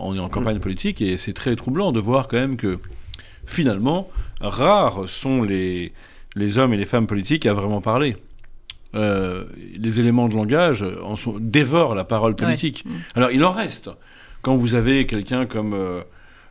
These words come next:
Speaker 1: euh, ouais, il, il en reste qui savent parler.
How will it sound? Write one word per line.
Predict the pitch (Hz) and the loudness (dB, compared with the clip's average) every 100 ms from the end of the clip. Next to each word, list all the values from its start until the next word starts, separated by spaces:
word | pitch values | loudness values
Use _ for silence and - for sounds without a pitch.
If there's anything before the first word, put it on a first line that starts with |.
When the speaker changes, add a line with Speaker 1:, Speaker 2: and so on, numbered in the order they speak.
| - | -4
Speaker 1:
euh, | 98 98 95 92 90 90 90 87 | -2 -2 -2 -4 -6 -8 -10 -6
ouais, | 127 170 | -4 -4
il, | 104 98 104 | -4 -6 -6
il | 104 | -2
en | 113 | 2
reste | 151 196 - | 4 2 0
qui | |
savent | 104 120 107 | -4 -2 -2
parler. | - 107 117 101 82 | 0 0 0 -8 -10